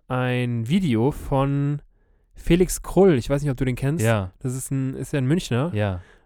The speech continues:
Speaker 1: Und der hat mittlerweile, der, der war früher Rapper.
Speaker 2: Jetzt ist er Ötti-Gang.
Speaker 1: Ja, genau.
Speaker 2: Ja.
Speaker 1: Grüße gehen raus. Ähm,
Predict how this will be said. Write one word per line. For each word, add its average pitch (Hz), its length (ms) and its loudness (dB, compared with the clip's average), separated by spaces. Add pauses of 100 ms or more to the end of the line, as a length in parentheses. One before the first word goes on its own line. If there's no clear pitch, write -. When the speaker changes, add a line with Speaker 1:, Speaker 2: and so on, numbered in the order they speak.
Speaker 1:
Und 131 160 -2
der 151 100 4
hat 160 100 2
mittlerweile, 156 680 0
der, 139 160 -4
der 131 200 -2
war 135 120 0
früher 135 340 2
Rapper. 170 440 4 (180)
Speaker 2:
Jetzt 117 240 -4
ist 127 140 -4
er 131 120 2
Ötti-Gang. 98 600 -2 (140)
Speaker 1:
Ja, 127 120 0
genau. 139 260 2
Speaker 2:
Ja. 107 140 0
Speaker 1:
Grüße 147 180 -2
gehen 131 140 -2
raus. 147 340 2 (440)
Ähm, 139 460 2